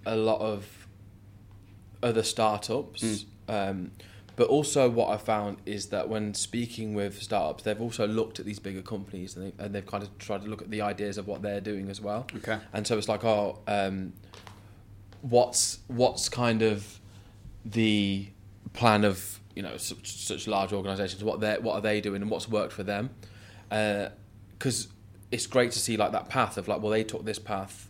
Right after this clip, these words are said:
Speaker 1: and, and that's worked, so maybe we should try that. So I think, yes, it, it will help overall and boost, but I think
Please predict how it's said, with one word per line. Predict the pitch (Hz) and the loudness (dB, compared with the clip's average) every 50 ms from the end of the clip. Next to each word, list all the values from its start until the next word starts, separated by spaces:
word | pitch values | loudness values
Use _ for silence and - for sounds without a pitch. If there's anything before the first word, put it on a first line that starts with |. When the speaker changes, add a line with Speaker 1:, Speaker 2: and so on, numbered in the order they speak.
| - - | -12 -8
Speaker 1:
and, | 104 98 98 95 - | -6 -4 -4 -4 -6
and | - 101 | -4 -4
that's | 101 104 - - - - | -2 -2 -4 -4 -6 -4
worked, | 101 95 85 - - | -4 -4 -4 -4 -6
so | - 104 92 101 - | -6 -6 -6 -6 -6
maybe | 104 104 104 101 | -6 -6 -4 -6
we | 98 98 101 98 | -4 -6 -6 -6
should | 98 104 92 | -6 -8 -6
try | - 107 98 95 90 | -4 -2 -2 -2 -2
that. | 104 104 110 - - - - - - - - - - | -2 -2 -4 -4 -8 -14 -20 -18 -18 -18 -18 -16 -2
So | - 131 127 | 4 4 6
I | 123 | 6
think, | - - 165 165 160 - - - - - - - - - - | 6 4 2 2 2 -2 -6 -10 -16 -20 -20 -20 -20 -16 -10
yes, | - 117 113 127 135 131 - - - - - - - - - | -6 2 4 4 4 4 2 -2 -2 -4 -6 -8 -10 -4 -2
it, | 107 95 - - - | -2 -2 -2 -4 -6
it | - 113 85 107 | -4 -4 -4 0
will | 113 117 117 113 104 | 2 2 2 2 0
help | - - 113 104 101 95 - - - - - - - - - - - | 0 2 2 2 2 0 -2 -6 -12 -18 -20 -20 -20 -20 -20 -10 -4
overall | - 110 113 107 98 104 110 113 117 110 | 0 2 2 2 2 2 2 2 4 2
and | 104 95 | 2 0
boost, | 95 113 127 123 - | 0 0 0 0 0
but | - | 0
I | 107 | -2
think | 101 - - 117 113 113 107 - | -2 -2 -2 -2 -2 -2 -2 -2